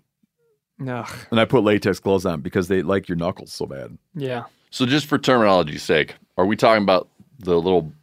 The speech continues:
Speaker 3: biting flies like the White Sox?
Speaker 2: No.
Speaker 3: Talking about the no-see-ums?
Speaker 2: No.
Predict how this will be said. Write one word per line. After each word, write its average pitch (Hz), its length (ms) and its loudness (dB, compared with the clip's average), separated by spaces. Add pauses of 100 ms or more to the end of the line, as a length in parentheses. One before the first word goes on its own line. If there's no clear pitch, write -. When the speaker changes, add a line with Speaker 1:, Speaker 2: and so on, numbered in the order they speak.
Speaker 3:
biting 92 260 2
flies 90 260 2
like 82 100 -4
the - 80 -6
White 92 220 2
Sox? - 420 -2 (420)
Speaker 2:
No. 85 240 -8 (360)
Speaker 3:
Talking 92 200 4
about 87 180 0
the 82 80 -8
no-see-ums? 127 800 0
Speaker 2:
No. 92 280 -4